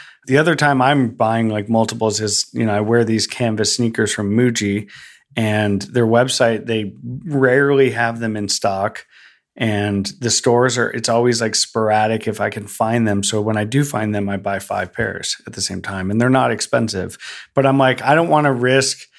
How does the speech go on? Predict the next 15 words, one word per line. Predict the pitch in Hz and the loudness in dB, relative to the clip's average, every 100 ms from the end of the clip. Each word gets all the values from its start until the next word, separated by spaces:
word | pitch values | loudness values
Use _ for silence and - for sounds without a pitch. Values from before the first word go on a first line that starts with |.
| - _ _ _ - | -20 _ _ _ 0
you | |
know, | 135 | 4
I | 135 | 4
don't | 151 - | 2 -2
trust | - 135 - - | 0 0 0 0
them | 120 113 | 2 2
enough | 107 101 101 110 | 2 2 0 -2
almost | 104 98 90 90 - _ - | -4 -4 -4 -4 -6 _ -2
to | 120 | -2
be | 101 101 113 | -2 -4 0
able | 110 104 | 0 0
to | 107 | -2
always | 104 104 101 | -2 0 0
have | - 110 98 | 0 -2 -6
them, | 90 - - | -12 -16 -20